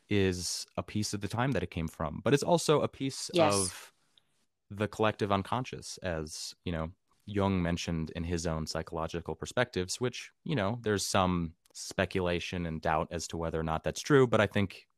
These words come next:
Speaker 1: we can kinda take things and understand that they apply to us today.
Speaker 2: Yes. Well, the,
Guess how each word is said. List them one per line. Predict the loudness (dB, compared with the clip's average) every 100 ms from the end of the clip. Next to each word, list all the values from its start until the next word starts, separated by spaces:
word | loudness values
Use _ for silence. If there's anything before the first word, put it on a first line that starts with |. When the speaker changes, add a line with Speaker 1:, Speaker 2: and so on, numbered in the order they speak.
| _
Speaker 1:
we | 0 2
can | 0
kinda | 0 0
take | 0 -2 -4
things | -2 -2 -2 -6 -10 -8
and | -6
understand | -6 -6 -6 -6 -6 -6 -8
that | -6
they | -4
apply | -6 -4 -6
to | -6 -8
us | -12 -14
today. | -12 -10 -10 _ _ _ _ _ _ _ _ _ _ _ _ _ 4
Speaker 2:
Yes. | 6 6 0 -6 -10 -12 -10 6
Well, | 10 12
the, | 12 12